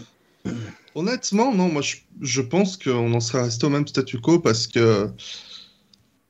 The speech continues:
je... Ver-, Verstappen, en fait, il, il avait passé le stade des pneus sont morts et il arrivait quand même à tenir, euh, un rythme, euh,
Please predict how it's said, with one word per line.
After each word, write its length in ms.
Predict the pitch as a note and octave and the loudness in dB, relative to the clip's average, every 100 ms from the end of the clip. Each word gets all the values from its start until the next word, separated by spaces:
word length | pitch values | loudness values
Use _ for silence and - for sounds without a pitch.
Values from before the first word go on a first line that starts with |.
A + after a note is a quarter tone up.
| _ _ _ _ _ _ _ _ _ _ - | _ _ _ _ _ _ _ _ _ _ 0
je... 800 | F3+ D3 D3+ C#3+ C#3+ C3+ C3+ C3 - _ - | 2 4 6 6 6 4 2 -4 -10 _ -14
Ver-, 240 | C#3+ D3 D3 | -2 -2 -2
Verstappen, 680 | C#3+ D3+ - - D#3 G#3 F#3 | -2 -2 -2 0 2 2 2
en 100 | C3+ | 0
fait, 380 | - F#3 F#3 - | 0 0 0 -6
il, 380 | B2+ B2 B2 - | -6 -6 -8 -4
il 160 | D3 C3 | 0 2
avait 200 | B2 A#2 | 2 0
passé 340 | D3+ D3 E3 | 0 0 0
le 120 | C#3+ | 0
stade 380 | C3+ - E3 D3 | 0 0 -2 -2
des 100 | B2+ | -4
pneus 260 | A#2+ C#3+ C#3+ | -4 -4 -4
sont 200 | - C#3 | -4 -4
morts 380 | C3 D3 D3+ _ _ - _ - | 0 -2 -2 _ _ -20 _ -8
et 60 | C#3 | -2
il 160 | B2 | 2
arrivait 440 | B2+ B2+ C3+ C3+ C3+ | 2 0 -2 0 0
quand 160 | D3+ | -2
même 200 | D3+ E3+ | 0 0
à 80 | C3 | -2
tenir, 520 | A#2+ C3+ C3+ D3 C3+ | -2 -4 -2 -4 -4
euh, 420 | B2+ A#2+ A#2 A#2 A#2 | -2 0 0 0 0
un 100 | B2 | -2
rythme, 500 | - D3 D#3 - B2 | -2 -4 -4 -2 0
euh, 180 | A#2+ | 0